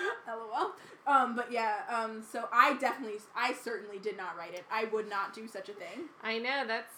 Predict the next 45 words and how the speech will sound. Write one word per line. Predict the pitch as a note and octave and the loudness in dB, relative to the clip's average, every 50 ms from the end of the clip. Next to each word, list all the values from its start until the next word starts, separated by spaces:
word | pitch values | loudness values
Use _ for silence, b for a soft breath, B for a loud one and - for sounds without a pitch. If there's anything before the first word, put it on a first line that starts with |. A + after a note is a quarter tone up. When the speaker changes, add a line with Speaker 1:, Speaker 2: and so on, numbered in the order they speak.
| - | -14
Speaker 2:
super | - C4 B3+ - C4+ B3+ A#3 A3 A3 G#3 | -12 -12 -10 -6 -4 -2 -2 -2 -2 -4
annoying. | A3+ F#3+ F3+ F3+ G#3 A3+ G#3+ G3 G3 | -6 -8 -8 -8 -6 -6 -6 -8 -8
Do | G3+ A3 | -6 -2
your, | A3 A3 A3 G#3 - G#3+ G3 | -2 0 -2 -2 -4 -10 -6
do | A3 | -4
you | A3+ A3 | -4 -2
know | G#3 G3+ G3 | -2 -2 -2
if | G3+ - | -4 -4
your | A#3+ A3+ F#3+ | -4 -4 -4
other | F3+ F3+ F#3 G3 | -4 -6 -6 -8
ones | G#3+ A3+ C4 C#4 | -8 -10 -12 -12
have | D4 D#4 D#4+ | -12 -12 -12
it? | E4+ F4+ F4+ F4 - - - - - - - - - - - - - - - - - - - - - - - - - | -12 -14 -14 -14 -16 -18 -20 -20 -20 -20 -20 -20 -20 -20 -20 -20 -20 -20 -20 -20 -20 -20 -20 -20 -20 -20 -20 -12 -6
Or | A#3 | -2
is | B3+ | 4
Speaker 1:
No, | B3+ A#3 | 6 6
Speaker 2:
it | A3+ | 6
Speaker 1:
but | A3+ A#3+ | 6 4
I | A#3+ A#3+ | 4 6
got | B3+ B3+ B3+ | 6 4 4
them | - D4+ | 4 2
all | B3+ A#3 A#3 | 2 2 2
from | A#3 - A3 | 2 0 -4
different | G#3+ G#3 G#3+ G3+ F#3 - - | -4 -6 -6 -8 -10 -12 -12
places. | F3+ D#3 C#3+ - F#3 F#3+ F#3+ | -12 -12 -12 -12 -10 -8 -6
Speaker 2:
Oh, | F#3 F#3 - A3 | -6 -6 -4 -4
Speaker 1:
Like, | A3 G#3 G#3+ | -2 0 2
I | G#3+ | 0
Speaker 2:
okay. | A3 A#3+ | 0 0
Speaker 1:
went | B3+ B3+ B3+ | -2 -4 -4
to | C#4 A3+ G#3+ - | -4 -4 -2 -2
every, | G#3+ G3 - - G#3 G3+ G3+ | -4 -4 -4 -4 -4 -4 -4
like, | G3 G3 F3+ F3 F3+ - - - - - - - - - - - - - - - - - | -4 -4 -4 -6 -6 -10 -14 -20 -20 -20 -20 -20 -20 -20 -20 -20 -20 -20 -20 -20 -14 -10
consignment | - G#3+ A3 A3 - G#3 G3+ G3 G3 G3+ G3 F#3+ F3+ E3 - | -8 -8 -8 -6 -6 -6 -6 -6 -6 -8 -10 -10 -10 -12 -12
type | - B3+ G#3 F#3 - - - | -8 -6 -6 -6 -6 -8 -12
shop | - - G#3 - - | -8 -4 -2 0 0
Speaker 2:
Right. | - - - - - - - - - - - - | 0 -2 -4 -8 -16 -20 -20 -20 -20 -20 -14 -8
Speaker 1:
or | G#3 G3+ F#3+ F#3 F3+ F3+ F3 G3+ A3+ - - - - - - - F#3+ | -6 -6 -4 -4 -4 -6 -6 -8 -12 -18 -20 -20 -20 -20 -18 -14 -10
Speaker 2:
Yeah. | G3 F#3 G3 G#3+ G#3+ - - - - G3+ G#3 | -8 -8 -8 -10 -12 -16 -20 -20 -20 -10 -6
Speaker 1:
whatever | G#3 G#3 G3 F3+ F#3 | -4 -4 -4 -4 -6
they | F3 F3 | -6 -8
call | F3+ - F#3+ F3+ F3 | -8 -6 -6 -6 -6
them | - F3+ | -8 -12
in | F3 G3+ | -16 -16
Scotland. | - - G3+ F3+ E3+ - B2 B2+ | -14 -10 -6 -6 -6 -6 -10 -14